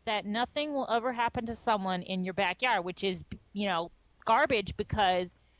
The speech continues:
you know, uh, toddlers drown in backyards all the time. People are snatched from backyards.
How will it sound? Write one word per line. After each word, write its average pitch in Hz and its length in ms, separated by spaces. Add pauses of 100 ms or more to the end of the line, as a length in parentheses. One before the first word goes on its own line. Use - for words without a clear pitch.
(140)
you 208 80
know, 190 400
uh, 170 340
toddlers 247 480
drown 214 440
in 233 100
backyards 202 500
all 190 160
the 170 120
time. 226 360
People 233 320
are 190 80
snatched 208 520
from 220 120
backyards. 190 640